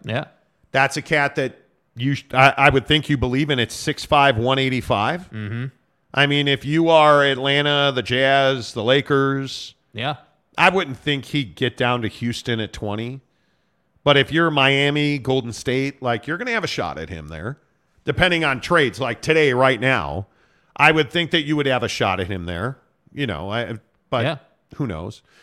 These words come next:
Speaker 2: Uh, Brady Cook, what would they have to trade to get inside the top six? I think multiple draft picks.
Speaker 1: Yeah.
Speaker 2: I think you'd have to trade multiple draft picks. I think to get four, to get up to four, you'd probably have to give up a player as well. And I don't know how, how ready I am to do that.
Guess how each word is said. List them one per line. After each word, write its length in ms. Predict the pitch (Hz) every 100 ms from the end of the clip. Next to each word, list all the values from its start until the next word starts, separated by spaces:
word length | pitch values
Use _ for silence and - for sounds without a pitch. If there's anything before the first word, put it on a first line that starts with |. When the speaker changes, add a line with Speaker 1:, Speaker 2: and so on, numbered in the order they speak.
| _ _ -
Speaker 2:
Uh, 160 | 139 135
Brady 300 | 180 190 180
Cook, 280 | 214 190
what 260 | 151 170 180
would 160 | 196 156
they 160 | 180
have 240 | 147 175 -
to 80 | 151
trade 360 | - 170 156
to 80 | 135
get 160 | 117 143
inside 460 | 143 - 143 135
the 80 | 117
top 300 | - 117 110
six? 500 | - 113 - - - 123
I 80 | 151
think 160 | 156
multiple 360 | 139 139 - 127
draft 300 | 123 120 -
picks. 360 | 85 - -
Speaker 1:
Yeah. 320 | - 98 95 92 _ - _ _ _
Speaker 2:
I 140 | 123 139
think 240 | 147 143
you'd 120 | 151 151
have 180 | 147
to 80 | 147
trade 280 | 120 160 139
multiple 380 | 131 135 131 135
draft 340 | 107 120 123
picks. 240 | 147 147 -
I 140 | 151
think 220 | 170 202
to 80 | 170
get 180 | 147 165
four, 540 | - 160 160 156 - -
to 100 | -
get 120 | 165
up 120 | 160
to 80 | -
four, 300 | - 143 143
you'd 180 | 143 120
probably 240 | 135 135
have 140 | 127 123
to 80 | 104
give 160 | 120
up 120 | 120
a 40 | -
player 420 | - 117 117 127
as 140 | 107
well. 380 | 107 101 127 147 _ _ _ _ -
And 100 | 127
I 80 |
don't 160 | 135 135
know 160 | 131 123
how, 520 | 127 120 117 113 110
how 240 | - 131
ready 480 | 113 113 123 127 127
I 140 | 123 117
am 260 | 117 113
to 140 | 101 101
do 180 | 95 107
that. 300 | 139 208